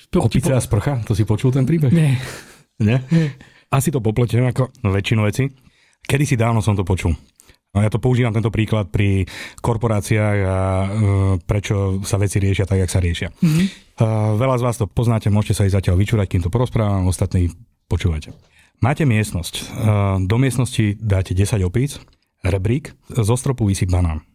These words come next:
Speaker 1: Mhm.
Speaker 2: Zavriete. Opice sa tam toto nejak tak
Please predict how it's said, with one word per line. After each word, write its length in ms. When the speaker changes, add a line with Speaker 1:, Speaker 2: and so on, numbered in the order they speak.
Speaker 1:
Mhm. 240
Speaker 2:
Zavriete. 540
Opice 300
sa 140
tam 320
toto 360
nejak 380
tak 140